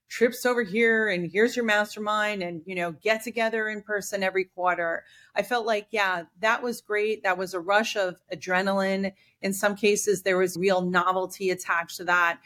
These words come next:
you know, hearing from different agency owners and meeting people for the first time and going to different venues. That was all very exciting. But at the end of the day, you know, the hardest decisions are made, like,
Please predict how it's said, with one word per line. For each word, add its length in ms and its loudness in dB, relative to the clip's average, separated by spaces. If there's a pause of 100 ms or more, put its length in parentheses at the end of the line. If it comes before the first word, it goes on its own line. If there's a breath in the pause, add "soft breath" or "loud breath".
(180 soft breath)
you 100 -4
know, 180 2
hearing 240 0
from 180 -2
different 400 0
agency 500 0
owners 440 0
and 100 0
meeting 320 2
people 280 -2
for 140 -2
the 120 0
first 340 -2
time 400 2
and 200 -2 (340 loud breath)
going 260 4
to 140 -12
different 400 -2
venues. 420 -2
That 220 2
was 120 0
all 200 2
very 240 2
exciting. 640 -6 (280 soft breath)
But 140 4
at 100 2
the 220 -4
end 320 6
of 140 0
the 60 0
day, 640 0 (100)
you 160 0
know, 380 0
the 80 0
hardest 440 0
decisions 540 -4
are 80 2
made, 540 0
like, 360 2